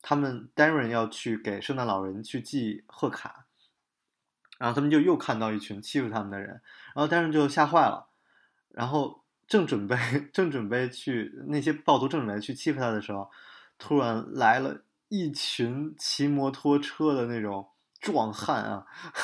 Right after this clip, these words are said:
<laughs> 然后最后来了大概有四十辆的摩托车手，然后他们二话不说的就把那群不良少年给围住了，然后告诉他们，“你们再也不要去欺负这个叫 Darren 的小孩儿，我们罩着他们，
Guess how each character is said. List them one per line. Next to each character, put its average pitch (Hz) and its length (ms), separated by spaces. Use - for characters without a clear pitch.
<laughs> 190 640
然 113 100
后 123 140
最 147 180
后 131 280
来 113 200
了 123 80
大 131 120
概 120 80
有 107 60
四 - 200
十 117 60
辆 110 140
的 104 80
摩 104 140
托 107 120
车 110 200
手， - 280
然 107 140
后 107 120
他 117 120
们 113 120
二 151 220
话 113 180
不 113 140
说 117 200
的 113 60
就 110 120
把 104 140
那 113 140
群 107 300
不 143 120
良 107 180
少 120 160
年 101 140
给 107 120
围 92 200
住 107 220
了， - 140
然 107 120
后 110 60
告 113 200
诉 95 80
他 117 80
们 98 200
，“你 110 120
们 104 220
再 175 180
也 120 60
不 117 100
要 107 140
去 107 140
欺 120 260
负 110 120
这 107 120
个 104 80
叫 101 200
Darren 117 360
的 101 160
小 92 160
孩 - 160
儿， - 180
我 110 140
们 110 180
罩 139 200
着 101 120
他 101 140
们， 101 120